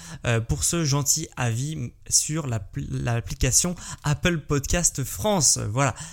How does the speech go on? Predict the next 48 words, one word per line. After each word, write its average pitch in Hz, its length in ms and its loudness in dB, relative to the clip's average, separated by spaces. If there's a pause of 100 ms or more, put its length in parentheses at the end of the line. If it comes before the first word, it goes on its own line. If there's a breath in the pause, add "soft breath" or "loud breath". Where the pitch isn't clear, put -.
(100 loud breath)
merci 175 540 2
à 131 160 0
tous - 120 -8
ceux - 180 2
qui 139 180 -4
ont 135 120 2
laissé 127 300 4
un 127 120 -2
avis, 131 200 0
même 156 220 0
négatif, 147 480 0
comme 123 140 -2
ça, - 80 6
ça 139 120 2
me 120 60 -4
permet 127 260 -2
de, 123 140 -2 (280 loud breath)
de 131 120 2
revenir 165 420 4
sur 135 140 0
certaines 147 560 0
choses, 170 420 -2 (380 loud breath)
euh, 120 100 4
qui 143 220 0
ont 139 160 2
peut-être 151 380 -4
été 127 180 0
mal 135 180 0
comprises, 143 640 -2 (320 loud breath)
euh, 104 260 0
ou 117 100 -2
voilà, 113 360 0
ou 127 160 0
peut-être 131 440 -2
co-, 143 240 -10
très - 180 4
bien 156 140 4
comprises, 151 420 0
mais 127 100 0
pas 147 140 2
d'accord 131 340 0
du 127 100 0
tout 139 180 -2
avec 113 200 0
ce - 60 -2
que 120 120 -2
je 107 60 0
dis. 143 220 0